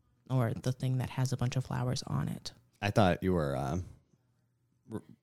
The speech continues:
Speaker 2: trying to say that there was a special word that was, and I was like, "Wait, what?"
Speaker 1: I, I, I thought we just kept saying flower. I don't remember if we ever said inflorescence. But I think that's all we got.
Speaker 2: I think so, too. That about wraps it up with alocasias.
Speaker 1: Mm-hmm.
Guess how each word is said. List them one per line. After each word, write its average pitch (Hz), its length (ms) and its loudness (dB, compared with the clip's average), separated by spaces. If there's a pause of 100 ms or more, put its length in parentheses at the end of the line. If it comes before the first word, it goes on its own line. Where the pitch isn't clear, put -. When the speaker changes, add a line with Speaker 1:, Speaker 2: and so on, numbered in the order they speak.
Speaker 2:
trying 87 200 0
to 80 60 0
say 85 120 0
that 76 120 -2
there 78 100 -4
was 76 120 -4
a - 40 2
special - 360 0
word - 280 -4
that 58 220 -6
was, - 280 -6
and 85 80 -2
I 76 80 -2
was 73 100 -6
like, 71 140 -8
"Wait, 73 140 -4
what?" 73 300 0
Speaker 1:
I, 143 120 -2
I, 135 160 0
I 139 460 2
thought 151 240 0
we 151 80 0
just 147 180 -2
kept - 160 -4
saying 127 220 -2
flower. 123 400 -2
I 123 120 0
don't 139 120 2
remember 127 260 0
if 139 100 -8
we - 100 -6
ever 143 180 -4
said - 220 -4
inflorescence. - 920 -6 (1200)
But 135 340 -2 (160)
I 139 80 0
think 220 200 4
that's 156 160 2
all 139 100 0
we 123 80 0
got. 143 400 -2 (480)
Speaker 2:
I 95 60 -2
think 110 180 4
so, 92 160 4
too. 101 280 2
That 80 160 2
about 82 300 2 (140)
wraps 85 360 0
it 80 60 2
up 87 200 2
with - 100 -4 (140)
alocasias. - 840 0 (100)
Speaker 1:
Mm-hmm. 131 400 -8